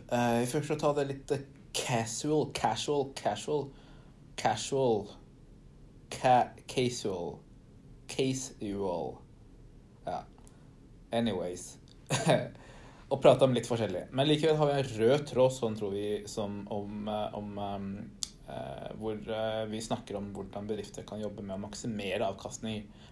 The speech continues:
av det, eh, de investerer i markedsføring. Altså avkastningen av det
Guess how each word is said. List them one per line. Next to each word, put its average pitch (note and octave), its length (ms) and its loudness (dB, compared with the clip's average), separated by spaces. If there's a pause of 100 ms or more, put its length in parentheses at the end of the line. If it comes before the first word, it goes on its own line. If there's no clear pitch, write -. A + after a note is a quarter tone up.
av G2 160 -4
det, F#2 320 -6 (560)
eh, G#2 760 -4
de G2+ 80 -6
investerer G2 560 -8
i F#2 320 -10 (420)
markedsføring. - 460 -10
Altså - 200 -10
avkastningen A2+ 760 -4
av F#2+ 120 -4
det F2+ 100 -4